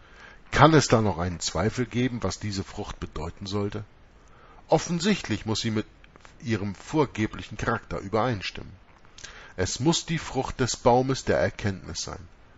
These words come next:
Die Frucht von eben jenem Baum, dessen tödlicher Geschmack den Tod in die Welt brachte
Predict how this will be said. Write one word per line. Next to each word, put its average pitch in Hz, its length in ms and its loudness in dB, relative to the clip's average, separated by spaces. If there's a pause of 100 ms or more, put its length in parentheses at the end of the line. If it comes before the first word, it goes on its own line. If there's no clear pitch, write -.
(300)
Die 98 80 -6
Frucht - 480 -2
von 131 160 0
eben 123 260 0
jenem 165 440 4
Baum, 98 340 2 (280)
dessen 92 280 -2 (120)
tödlicher 139 540 0
Geschmack 127 460 -4 (260)
den 90 160 -4 (100)
Tod 135 360 0 (100)
in 107 180 -4
die 104 160 -6
Welt 85 240 -4
brachte - 440 -10